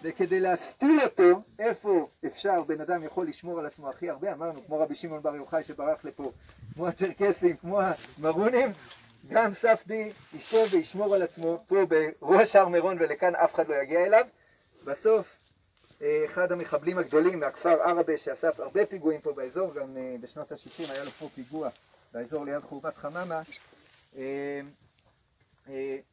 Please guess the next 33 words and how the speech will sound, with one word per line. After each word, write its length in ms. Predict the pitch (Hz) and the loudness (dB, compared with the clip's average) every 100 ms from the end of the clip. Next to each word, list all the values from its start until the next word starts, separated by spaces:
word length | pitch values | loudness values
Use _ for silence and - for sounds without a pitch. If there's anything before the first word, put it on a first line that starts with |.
| _ 135 | _ -16
מוצא 400 | - 135 - 214 | -14 -10 -4 -2
אותו, 400 | 214 - 214 202 - | -2 -4 -6 -8 -14
מתנקש 580 | 147 - 147 - 208 - | -18 -16 -14 -12 -12 -12
בו, 220 | 185 190 - _ _ _ _ _ 117 | -10 -10 -12 _ _ _ _ _ -16
ומתנקש 960 | 139 147 147 147 156 139 147 - 180 - | -10 -6 -6 -8 -12 -14 -14 -10 -10 -2
בו, 260 | 185 175 170 - | 2 2 2 -6
ו-, 360 | 139 139 139 135 - - 139 - - 131 | 0 2 2 0 -8 -18 -18 -20 -20 -12
אה, 480 | 127 123 123 123 123 _ - | -10 -10 -14 -18 -20 _ -12
וכאן, 340 | 127 147 143 143 _ _ _ _ _ | -4 -4 -4 -8 _ _ _ _ _
ו-, 220 | 123 131 127 123 | -8 -6 -6 -10
והוא, 200 | 123 123 117 | -14 -12 -14
והוא 180 | 117 | -10
מת, 180 | 143 208 - _ | -6 -6 -6 _
והוא 180 | 127 120 | -14 -12
נהרג. 340 | 117 120 175 196 _ - _ _ _ _ _ | -12 -6 -6 -6 _ -20 _ _ _ _ _
אה, 380 | 131 139 143 143 139 143 - - | 0 2 4 2 0 -8 -18 -6
והיום, 440 | 139 151 180 175 | 0 2 0 0
אה, 420 | 170 160 156 151 151 | 0 0 0 -2 -4
מי 80 | |
שגר 340 | 160 160 151 151 | -8 -2 0 0
כאן 200 | 165 151 | -2 -6
זה, 200 | 135 139 131 127 127 120 _ | -8 -8 -8 -12 -14 -16 _
אה, 360 | 143 123 123 120 - _ | -14 -14 -14 -16 -20 _
זה, 120 | 131 120 | -14 -10
זה 100 | 127 | -8
היום 240 | 135 139 - | -8 -10 -10
שייך 260 | 139 131 | -10 -8
לרשות 340 | 131 120 - 123 | -6 -6 -8 -12
הטבע 240 | 127 123 | -12 -12
והגנים, 400 | 123 127 160 180 | -16 -16 -16 -12
ל-, 260 | 131 123 117 | -8 -6 -6
לפיקוח 520 | 117 - 117 113 - | -8 -12 -12 -12 -12
כאן. 100 | - | -16